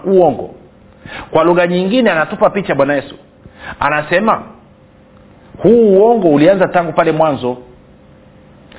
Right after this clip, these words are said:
na uongo huu madhara yake ilikuwa ni mauti. Sasa kumbuka, anasema, "Nimekuja kuishuhudia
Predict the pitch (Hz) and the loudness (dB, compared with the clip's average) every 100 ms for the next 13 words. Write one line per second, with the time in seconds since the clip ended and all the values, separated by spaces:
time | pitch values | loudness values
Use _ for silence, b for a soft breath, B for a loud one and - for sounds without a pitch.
0 | B B 123 147 156 160 170 160 160 156 | B B -2 2 4 4 4 2 0 0
1 | 226 175 143 139 151 160 196 - 139 139 | 0 2 0 0 2 2 0 0 -4 0
2 | 180 135 135 127 139 160 160 123 131 - | 0 -2 -4 -2 2 2 0 -4 -6 -8
3 | - - - - - - - - - - | -20 -20 -20 -20 -20 -20 -20 -20 -20 -20
4 | - - - - - 139 160 156 185 226 | -20 -20 -20 -20 -8 -2 -2 2 2 2
5 | 175 208 175 151 147 180 175 147 131 135 | 0 0 0 2 0 2 2 0 -4 -4
6 | 127 139 147 | 0 2 2